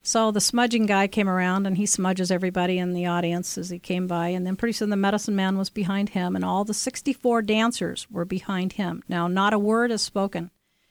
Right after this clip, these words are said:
The medicine man got up to me, and he took his eagle feather, and he put it on my head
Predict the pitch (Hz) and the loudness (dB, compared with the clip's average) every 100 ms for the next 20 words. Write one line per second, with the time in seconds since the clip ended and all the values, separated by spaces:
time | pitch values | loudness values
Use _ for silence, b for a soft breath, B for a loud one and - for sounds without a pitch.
0 | _ _ - 196 214 247 - 269 233 226 | _ _ -4 0 2 2 2 2 2 2
1 | 220 208 214 - 202 185 190 190 _ _ | 2 2 0 -4 -4 -2 -2 -4 _ _
2 | _ _ _ - 208 202 208 190 226 202 | _ _ _ -6 0 2 2 2 0 0
3 | 196 247 269 254 247 220 - 185 190 202 | -2 -6 -4 -4 -2 -2 -2 -2 0 -4
4 | 196 196 180 214 208 226 247 233 226 190 | -4 -4 -4 -2 0 0 0 -2 0 0
5 | 196 - | 0 -4